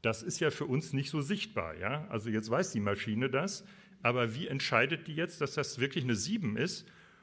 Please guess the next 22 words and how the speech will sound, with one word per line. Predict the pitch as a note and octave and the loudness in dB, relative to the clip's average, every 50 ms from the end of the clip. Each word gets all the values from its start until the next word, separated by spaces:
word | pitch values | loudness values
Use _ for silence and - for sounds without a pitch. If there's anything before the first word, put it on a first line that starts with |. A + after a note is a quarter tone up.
| _ _ _ | _ _ _
und | - B2 C#3+ - | 2 2 2 2
nicht | C3+ C#3+ E3 E3 - D#3 | 2 0 0 0 -2 -2
eine | D3 - | 0 0
etwas | - C3 - - C#3+ - | 0 2 2 2 2 2
schlecht | - - C3 C3+ C#3 - - | 2 4 4 2 2 2 -2
geschriebene | - C#3 - - - D3+ D3+ D3+ D3 D3 D#3+ | -4 -4 -2 -2 -2 -2 0 0 2 2 2
eins, | - F#3 A3+ F#3+ A2 - - - - - | 2 2 2 2 2 0 -2 -6 -10 -8
ja? | - F2+ A2 D3+ E3 - - - A3+ A3 | -4 -4 -2 -2 -4 -6 -8 -12 -10 -4
Ähm, | - A#2 A2+ A2+ A2+ A2 A2 A2 G#2 G#2 G2+ G#2 G#2+ G#2 - - - - - - | 0 2 2 4 4 4 2 2 2 0 0 -4 -6 -10 -14 -16 -18 -18 -10 -6
das | - C3 C3 - | -4 -4 -4 -4
ist | - F#3+ - - | -4 -6 -4 0
halt | E3+ D#3+ D#3+ D3+ | 0 0 0 -2
die | C#3 | -4
große | A2+ A2+ A#2 C#3 D3+ - C3+ | -2 0 0 0 0 -2 -6
Frage. | - - - A2+ G2 A2 C#3 E3 G3 A3+ B3+ A#3+ - - - - - - _ - | -8 -6 -2 -2 0 0 0 0 0 -2 -2 -4 -8 -14 -20 -20 -20 -16 _ -2
Deshalb | - - - C3 - - | -2 0 2 0 0 0
auch, | B2+ B2 A#2+ | 0 0 0
wie | A#2 B2 | 0 -2
sicher | G#2+ G2+ A2+ A#2 - D#3 - | 0 -2 0 0 0 0 0
ist | D#3 D3+ - - | -2 -4 -4 -4
die | F3 D#3+ | -4 -4
Regel | D3 E3 D#3+ E3+ F3 F#3+ G3 G#3 G3+ | -2 -2 -2 -2 0 0 0 0 -2